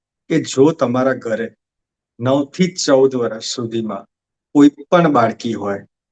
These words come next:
તો એને ચોક્કસપણે હ્યુમન પેપિલોમા વાયરસની વેક્સિન અપાવો અને આ વેક્સિન જો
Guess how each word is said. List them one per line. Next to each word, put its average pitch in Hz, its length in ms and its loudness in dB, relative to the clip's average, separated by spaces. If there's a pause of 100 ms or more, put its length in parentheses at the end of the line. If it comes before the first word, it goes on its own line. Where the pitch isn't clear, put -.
તો 127 40 2
એને 135 180 4
ચોક્કસપણે 139 920 -2 (360)
હ્યુમન 135 320 6
પેપિલોમા 127 500 2
વાયરસની 110 540 -6
વેક્સિન - 440 -10 (300)
અપાવો 160 520 0 (480)
અને 131 180 4 (160)
આ 151 200 2
વેક્સિન 147 580 0 (460)
જો 143 440 2